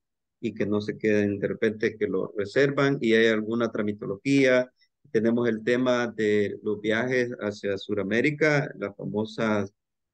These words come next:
a veces exigen las vacunas, no sé si todavía me puede, yo estoy ahí un poco fuera de esa línea, pero,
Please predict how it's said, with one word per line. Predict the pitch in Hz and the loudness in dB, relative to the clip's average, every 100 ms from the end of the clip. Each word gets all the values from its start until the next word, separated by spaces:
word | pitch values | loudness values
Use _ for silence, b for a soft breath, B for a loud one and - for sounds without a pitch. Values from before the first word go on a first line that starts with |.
| - | -2
a | |
veces | 104 104 120 | 0 2 0
exigen | 107 123 127 117 | 0 0 2 0
las | 107 | -2
vacunas, | 107 - 143 151 143 127 127 127 | -6 -8 -2 2 2 2 0 -4
no | - 104 | -8 -8
sé | 107 | -8
si | 107 | -8
todavía | 104 107 98 104 110 104 95 | -4 -2 2 2 2 2 0
me | 95 | -4
puede, | 92 104 104 104 95 | -4 0 2 2 2
yo | 104 | -2
estoy | 107 120 | 2 4
ahí | 120 123 127 | 4 4 0
un | |
poco | 113 120 - 113 98 _ - _ _ _ _ _ - | -4 -8 -4 -2 -2 _ -20 _ _ _ _ _ 0
fuera | 123 131 | 2 6
de | 123 | 4
esa | 123 131 | 2 0
línea, | 127 151 170 147 | 0 2 0 0
pero, | 127 110 101 92 | 2 2 2 -2